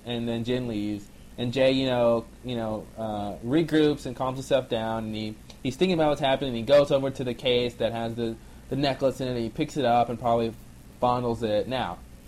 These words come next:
this is the point, uh, where it's gonna split. Either someone at this point walks in and, you know, strangles him or whatever, or grabs him and then throws him off the balcony, uh,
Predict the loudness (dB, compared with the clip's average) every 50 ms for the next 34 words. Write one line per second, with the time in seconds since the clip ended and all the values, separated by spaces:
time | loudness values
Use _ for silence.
0 | -12 -4 0 0 2 2 2 0 0 0 0 0 2 2 2 0 -2 -4 -8 -14
1 | -20 -20 -20 -14 -6 -2 0 2 4 4 4 4 4 2 2 2 0 -2 -4 -6
2 | -6 -8 -8 -12 -8 -4 -2 -2 0 -2 -4 -6 -10 -20 -20 -20 -16 -8 -4 -2
3 | 0 2 0 0 0 0 0 0 2 2 2 2 2 2 0 0 -2 -2 -2 -2
4 | -2 -2 -2 -2 0 0 0 0 -2 -4 -4 -4 -2 -2 -2 -2 -4 -4 -6 -6
5 | -8 -8 -10 -12 -16 -18 -20 -20 -20 -14 -8 -6 -4 -2 -2 -2 -4 -6 -8 -10
6 | -10 -10 -12 -14 -8 -4 -2 0 0 0 0 -2 -4 -4 -4 -4 -4 -4 -2 -2
7 | -2 -2 0 2 4 4 4 4 4 2 2 2 0 0 0 0 2 2 2 2
8 | 0 -2 -4 -6 -4 -6 -6 -6 -8 -6 -4 -2 0 0 0 0 -2 -4 -6 -6
9 | -4 -2 -2 0 2 2 2 0 -2 -6 -8 -8 -8 -8 -10 -10 -12 -16 -20 -20
10 | -20 -20 -20 -20 -20 -10 -6 -2 -2 0 0 0 -2 -2